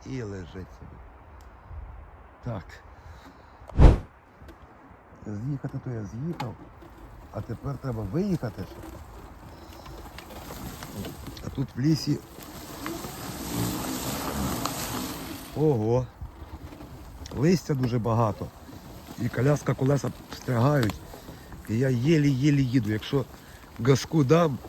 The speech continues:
то буксую, вкопуюся. Треба в натяжечку йти. В натяжечку. Йде. Мавра йде, широкі колеса, вона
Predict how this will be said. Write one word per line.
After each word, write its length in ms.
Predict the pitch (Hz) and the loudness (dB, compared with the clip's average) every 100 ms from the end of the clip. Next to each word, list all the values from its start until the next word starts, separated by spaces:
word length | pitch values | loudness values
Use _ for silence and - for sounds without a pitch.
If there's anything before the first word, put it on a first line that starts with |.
| - - - - - | -14 -16 -18 -18 -8
то 420 | - 120 123 120 117 - - - - - - - - | -2 2 2 2 0 -8 -16 -16 -18 -18 -18 -12 -4
буксую, 520 | 117 - - 175 120 | -4 0 4 6 6
вкопуюся. 640 | - 180 - 117 95 - - - | 4 4 4 0 0 -4 -2 -2
Треба 180 | 120 131 | 0 0
в 80 | 127 | 2
натяжечку 640 | 139 160 147 107 - - | 2 4 2 0 -4 -4
йти. 200 | 95 - - - - - - - - - - | -6 -6 -10 -10 -12 -12 -14 -16 -16 -14 -4
В 120 | 110 | 0
натяжечку. 760 | 135 127 170 160 110 101 - - - - - - - - - - - - - - - - - - 90 | 0 2 4 4 2 -2 -8 -10 -10 -12 -16 -16 -16 -14 -10 -10 -10 -14 -16 -16 -16 -16 -16 -12 -8
Йде. 540 | 95 113 131 113 98 87 - - - - - - - - - | -4 0 2 2 0 -4 -8 -14 -18 -18 -18 -18 -16 -16 -8
Мавра 460 | 110 139 127 117 120 | 0 2 4 4 2
йде, 300 | 113 120 117 | 2 2 2
широкі 400 | - 123 135 123 | 0 0 0 0
колеса, 460 | - 120 113 - 117 | 0 0 0 -2 -2
вона 220 | 101 | 0